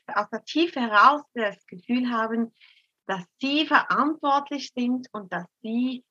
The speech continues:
den Ton angeben müssen, dass sie schauen müssen, dass hier alles läuft, dass jeder weiß, was er zu tun hat, ähm, dass sie die, die Arbeit oder die Rollen zuteilen,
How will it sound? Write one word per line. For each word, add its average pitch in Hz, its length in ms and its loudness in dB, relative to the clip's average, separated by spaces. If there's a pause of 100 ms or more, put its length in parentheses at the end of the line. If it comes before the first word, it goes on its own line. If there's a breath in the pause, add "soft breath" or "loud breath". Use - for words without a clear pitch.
(320)
den 202 220 -6
Ton 262 380 2
angeben 233 600 0
müssen, 208 480 -12
dass 170 140 -10 (180)
sie 277 220 -2
schauen 247 460 0
müssen, 226 360 -4
dass 180 160 -14
hier 240 340 0
alles 226 300 -2
läuft, 196 600 -4
dass 208 200 -8
jeder 180 300 -6
weiß, 226 240 -6 (100)
was 220 140 -8 (120)
er 202 200 -10
zu 254 140 -6
tun 226 420 -6
hat, 185 180 0 (920 soft breath)
ähm, 190 580 -4 (480)
dass 202 260 -4
sie 226 460 -4
die, 190 480 -10
die - 240 -14
Arbeit 220 600 2
oder 190 160 -6
die 185 160 -8
Rollen 226 580 0
zuteilen, 226 1040 -2